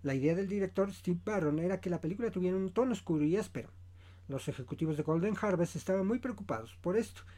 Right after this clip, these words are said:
ya que decían que sería demasiado oscura y pensaban que sería mejor para niños que la fuen-,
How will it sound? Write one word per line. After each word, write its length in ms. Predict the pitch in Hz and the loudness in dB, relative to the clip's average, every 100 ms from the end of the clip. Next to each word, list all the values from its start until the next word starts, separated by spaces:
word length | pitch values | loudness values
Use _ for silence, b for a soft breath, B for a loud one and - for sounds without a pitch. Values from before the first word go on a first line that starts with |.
| B | B
ya 120 | 170 180 | 2 2
que 100 | 220 | 2
decían 260 | 185 202 | 0 -2
que 100 | 196 | -2
sería 240 | 160 139 143 | -2 0 0
demasiado 400 | 147 131 147 139 | 0 0 -2 -2
oscura 320 | - 220 196 | -4 -2 0
y 60 | |
pensaban 420 | 185 202 185 185 180 | 0 -2 0 -2 -2
que 100 | 180 | -4
sería 240 | 180 165 | -2 -2
mejor 420 | 160 - 135 170 | -4 -4 -4 -4
para 240 | - 180 175 | -2 -2 0
niños 340 | 147 139 165 | 0 -2 -4
que 120 | - | -4
la 80 | 202 | -4
fuen-, 220 | - 151 | -4 -4